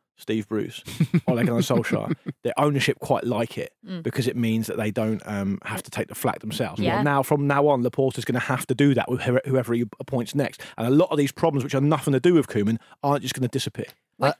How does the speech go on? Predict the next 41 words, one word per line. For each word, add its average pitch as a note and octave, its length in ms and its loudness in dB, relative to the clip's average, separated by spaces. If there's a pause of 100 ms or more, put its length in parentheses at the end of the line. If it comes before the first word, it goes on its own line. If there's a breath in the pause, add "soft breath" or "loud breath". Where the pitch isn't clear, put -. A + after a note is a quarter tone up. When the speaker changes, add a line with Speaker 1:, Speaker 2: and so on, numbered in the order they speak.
(120)
Speaker 2:
Uh, - 60 -8
Speaker 3:
would C4+ 140 0
Xavi B3+ 360 0
be G3 160 -2
another F#3+ 280 -2
lightning F#3 340 -2
rod, E3+ 160 -4
though? D3+ 140 -4
Because E3+ 220 -10
the G3 80 -10
club A3+ 220 0
are G#3 80 0
in G3 120 -2
talks - 320 -6
with F3+ 180 -10
potentially G3+ 560 -8
appointing F3+ 560 -8
him. E3 260 -4
That's - 240 -2
what G3 200 -2 (320)
all F#3+ 120 -4
of F3+ 60 -2
the E3+ 80 -4
rumours F3+ 320 -2
are D#3 100 0
at - 80 -4
the - 60 -10
moment, A2+ 340 0
Speaker 2:
Mm. G2 40 -2
Speaker 3:
Pete. D3+ 220 -4 (140)
Speaker 2:
Well, D3 180 4
I B2+ 120 0
think, A2+ 240 0
I A#2+ 60 2
mean, A#2+ 120 4
he's, A2+ 220 0
he's A2 200 -2
in, A2 140 0
he's G#2 240 -4
out G#2 300 -4
in, G2 260 -2